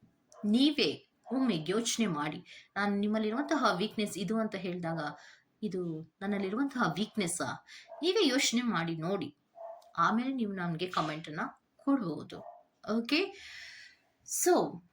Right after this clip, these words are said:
ಎಲ್ಲ ರಾಶಿಗಳನ್ನ ಆಧಾರವಾಗಿಟ್ಟುಕೊಂಡು ನಿಮ್ಮಲ್ಲಿರುವಂತಹ ವೀಕ್ನೆಸ್‌ಗಳ ಬಗ್ಗೆ ನಾನು ಮಾಹಿತಿಯನ್ನ ಕೊಡ್ತಾ ಇದ್ದೀನಿ. ಓಕೆ? So,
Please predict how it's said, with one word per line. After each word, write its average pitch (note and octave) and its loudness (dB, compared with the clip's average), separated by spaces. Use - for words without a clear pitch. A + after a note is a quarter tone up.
ಎಲ್ಲ C4+ 6
ರಾಶಿಗಳನ್ನ D4 4
ಆಧಾರವಾಗಿಟ್ಟುಕೊಂಡು G3 0
ನಿಮ್ಮಲ್ಲಿರುವಂತಹ E3+ -2
ವೀಕ್ನೆಸ್‌ಗಳ G#3+ -2
ಬಗ್ಗೆ D#3 -4
ನಾನು F3 -4
ಮಾಹಿತಿಯನ್ನ D#3+ -2
ಕೊಡ್ತಾ D3+ -2
ಇದ್ದೀನಿ. C3 -10
ಓಕೆ? C#4+ -2
So, A#3+ 4